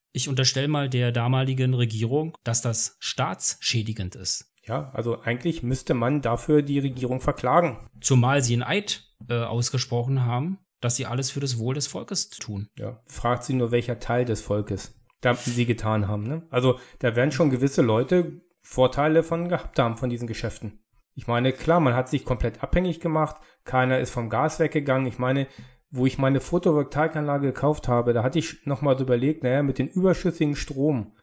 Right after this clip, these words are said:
Speaker 2: kann man ja einfach einen Heizlüfter in der Übergangszeit benutzen. Und dann habe ich mal gerechnet, nö, ist Blödsinn. Sch-, äh, verkauf lieber den Strom und nimm die Gasheizung einfach, das ist billiger.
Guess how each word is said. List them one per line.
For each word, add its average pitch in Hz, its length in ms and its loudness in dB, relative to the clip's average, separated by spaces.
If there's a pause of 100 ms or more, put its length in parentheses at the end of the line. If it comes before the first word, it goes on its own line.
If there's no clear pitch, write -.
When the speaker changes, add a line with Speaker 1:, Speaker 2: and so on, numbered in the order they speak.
(260)
Speaker 2:
kann - 180 -8
man 127 80 -2
ja 123 100 -2
einfach 131 240 -4
einen 117 120 -8
Heizlüfter 147 680 0
in 131 120 -2
der 123 80 2
Übergangszeit 147 640 0
benutzen. 113 500 -4 (460)
Und 123 60 -8
dann 113 100 -2
habe 139 140 2
ich 143 120 -2
mal 131 160 0
gerechnet, 117 640 -4 (280)
nö, 110 400 -2 (100)
ist - 180 -12
Blödsinn. 117 600 0 (280)
Sch-, - 160 -18
äh, 151 120 -4
verkauf 139 560 -2
lieber 160 220 4
den 127 140 0
Strom 147 580 -2 (240)
und 135 100 2
nimm 143 160 4
die 127 100 -2
Gasheizung 127 680 -2
einfach, 120 280 -2
das 117 200 -6
ist - 180 -12
billiger. 120 500 0